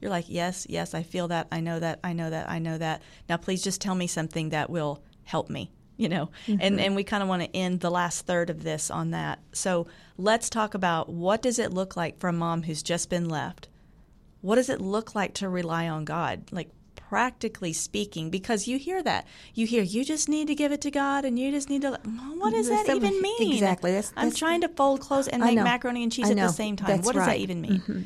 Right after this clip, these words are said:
Speaker 2: Yeah.
Speaker 1: So
Speaker 2: Well, you know what? I, some practical things that really, things that you can do, things that you can do. And yes, you know, the Bible says he leads the blind, you know, when they, you know,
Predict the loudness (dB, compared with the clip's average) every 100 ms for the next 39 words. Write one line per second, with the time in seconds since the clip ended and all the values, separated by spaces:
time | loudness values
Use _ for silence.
0 | -4 -2 2 2 2 -6 -16 -14 -14 -14
1 | 4 6 6 6 4 6 6 4 4 2
2 | 2 -4 -6 0 4 4 4 4 2 -2
3 | 0 0 0 -2 2 4 6 8 6 4
4 | -10 -20 -20 6 8 8 4 2 2 4
5 | 4 4 6 8 8 6 4 0 -8 -20
6 | -20 -20 -4 2 4 4 -2 -2 2 2
7 | 2 -2 2 4 4 2 -2 6 6 6
8 | 0 -4 0 2 2 2 2 4 4 4
9 | 4 2 0 2 4 4 4 2 2 0
10 | 0 -2 0 2 2 2 0 -4 -14 -20
11 | -8 2 4 4 2 2 0 -2 -20 -20
12 | -20 -18 -4 -2 0 -2